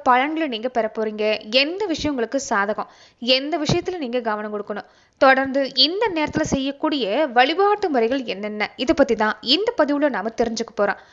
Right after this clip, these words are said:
அதுக்கு முன்னாடி நீங்க இந்த சேனலுக்கு புதியவரா இருந்தா இந்த சேனலை சப்ஸ்கிரைப் பண்ணிட்டு ஒரு லைக்கும் பண்ணிட்டு பின்தொடர்ந்து வாங்க பார்க்கலாம். மேலுமே இந்த வீடியோ பதிவை எந்த மாவட்டத்துல இருந்து பாக்குறீங்க,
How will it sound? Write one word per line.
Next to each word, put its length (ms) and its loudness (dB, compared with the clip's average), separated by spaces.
அதுக்கு 280 2
முன்னாடி 380 -2
நீங்க 360 2
இந்த 200 -4
சேனலுக்கு 520 -2
புதியவரா 400 0
இருந்தா 260 0
இந்த 260 -2
சேனலை 540 0
சப்ஸ்கிரைப் 480 0
பண்ணிட்டு 440 -2
ஒரு 180 4
லைக்கும் 400 0
பண்ணிட்டு 320 0
பின்தொடர்ந்து 540 4
வாங்க 240 -2
பார்க்கலாம். 480 -2
மேலுமே 380 4
இந்த 240 -2
வீடியோ 380 -2
பதிவை 320 -2
எந்த 280 -4
மாவட்டத்துல 600 -2
இருந்து 200 -4
பாக்குறீங்க, 440 -2